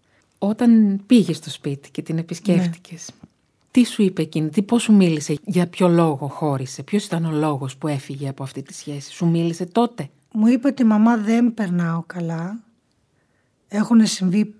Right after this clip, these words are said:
Speaker 2: πάρα πολλά πράγματα και θέλω να μείνω μόνη μου. Θέλω να σταθώ στα πόδια μου. Θέλω να φύγω από το Θανάση και να ξεκινήσω τη δική μου ζωή,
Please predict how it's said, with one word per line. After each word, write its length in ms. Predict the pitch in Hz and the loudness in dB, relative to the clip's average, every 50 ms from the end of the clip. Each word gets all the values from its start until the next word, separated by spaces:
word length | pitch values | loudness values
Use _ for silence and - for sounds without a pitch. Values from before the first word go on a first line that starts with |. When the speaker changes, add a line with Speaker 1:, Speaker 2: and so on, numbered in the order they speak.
| _ | _
Speaker 2:
πάρα 320 | - 226 226 214 196 185 175 | 0 2 2 2 2 0 -2
πολλά 300 | 180 185 170 165 170 165 | -2 -4 -4 -4 -4 -4
πράγματα 840 | 165 - 165 170 165 151 156 156 160 160 - - 190 202 226 226 - _ _ _ _ _ _ _ _ _ _ _ _ _ _ _ _ _ - _ _ _ _ _ | -6 -6 -8 -8 -6 -6 -6 -6 -8 -8 -8 -6 -6 -6 -6 -6 -8 _ _ _ _ _ _ _ _ _ _ _ _ _ _ _ _ _ -20 _ _ _ _ _
και 120 | - 208 | -8 -6
θέλω 300 | - - 254 254 262 254 | 0 2 4 4 6 6
να 180 | 240 226 220 214 | 6 6 6 6
μείνω 440 | 214 233 254 247 247 262 262 262 262 262 226 | 6 6 8 8 6 6 4 2 -2 -4 0
μόνη 440 | 208 208 214 214 214 208 185 180 | 4 6 6 6 6 6 4 2
μου. 160 | 170 170 165 165 | 0 0 -2 -4
Θέλω 480 | - - 220 220 233 233 233 233 233 - - - - _ _ _ _ _ _ | -2 0 2 4 4 4 2 0 -2 -6 -14 -20 -20 _ _ _ _ _ _
να 360 | - 196 190 190 185 185 180 | -2 0 2 2 2 2 0
σταθώ 520 | 165 - - - 185 170 - - 220 240 226 | -2 -4 -6 -6 -8 -6 -2 -2 0 0 0
στα 200 | - - 240 208 | -2 -4 -4 -4
πόδια 460 | 220 208 202 202 175 170 165 170 165 | -2 -2 -4 -4 -4 -4 -4 -2 -2
μου. 140 | 165 160 165 | -2 -4 -6
Θέλω 320 | - - 226 226 233 233 | -4 -4 -2 0 2 2
να 160 | 214 196 185 | 2 0 0
φύγω 540 | 175 - - - 214 214 233 226 190 180 180 | -4 -6 -8 -2 0 2 2 2 2 0 -4
από 180 | 180 175 - _ | -6 -8 -12 _
το 100 | - - | -18 -16
Θανάση 600 | - - 196 190 190 190 185 170 - - 240 226 - - - - - - - - _ _ | -12 -10 -8 -8 -8 -8 -10 -12 -12 -12 -14 -14 -14 -18 -20 -20 -20 -20 -20 -20 _ _
και 200 | - 233 226 220 | 2 2 4 4
να 120 | 214 214 | 4 2
ξεκινήσω 640 | 214 - - 226 - - 208 202 214 214 214 247 233 | 0 -2 -4 -6 -4 0 2 2 4 2 2 0 -4
τη 140 | - - 208 | -4 -6 -6
δική 360 | 190 196 185 - - 226 220 | -6 -6 -8 -2 0 2 4
μου 140 | 208 190 180 | 4 2 0
ζωή, 440 | 165 165 170 165 165 160 160 160 | -2 -2 -2 -4 -4 -4 -6 -10